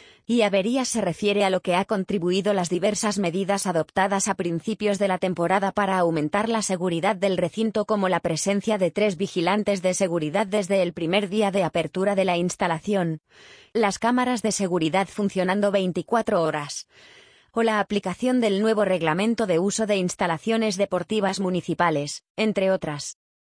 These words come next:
La piscina comenzó la temporada el pasado uno de junio, cuando abrió sus puertas para nadadores,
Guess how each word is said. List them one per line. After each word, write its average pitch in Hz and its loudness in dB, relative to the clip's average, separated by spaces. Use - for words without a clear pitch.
La 233 2
piscina 269 -2
comenzó 208 0
la 233 2
temporada 185 0
el 180 -2
pasado 202 0
uno 220 2
de 185 -2
junio, 165 0
cuando 220 2
abrió 214 2
sus - -4
puertas 214 -2
para 185 0
nadadores, 180 0